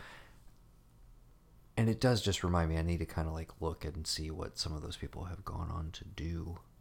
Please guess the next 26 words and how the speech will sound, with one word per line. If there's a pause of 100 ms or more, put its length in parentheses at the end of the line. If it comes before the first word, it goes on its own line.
(160)
Uh, (600)
obviously, (240)
one
of
the
segments,
Kids
versus
Aliens,
was (220)
blown
out
earlier
this
year.
That's
on, (480)
I
think
you
can
watch
it
on
Shudder
now.